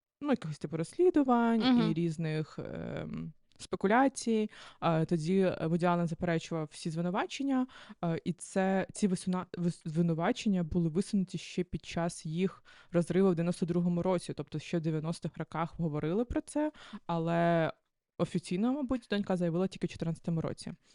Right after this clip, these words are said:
Speaker 1: Е, і Вуді Аллену ніколи не висували обвинувачень, хоча прокурор Коннектиту-,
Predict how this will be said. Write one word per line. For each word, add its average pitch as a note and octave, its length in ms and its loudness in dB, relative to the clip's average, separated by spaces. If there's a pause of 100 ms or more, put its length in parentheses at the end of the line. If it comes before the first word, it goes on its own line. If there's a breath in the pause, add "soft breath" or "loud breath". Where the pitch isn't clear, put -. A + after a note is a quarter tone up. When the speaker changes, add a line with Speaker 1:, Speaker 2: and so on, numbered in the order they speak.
(380 loud breath)
Speaker 1:
Е, D#3+ 440 0
і F3 240 -2
Вуді F#3+ 200 6
Аллену G3+ 320 6
ніколи F#3+ 320 4
не F#3+ 80 4
висували F3+ 600 0
обвинувачень, G#3 640 2
хоча - 280 0
прокурор F#3 640 2
Коннектиту-, F3+ 640 -2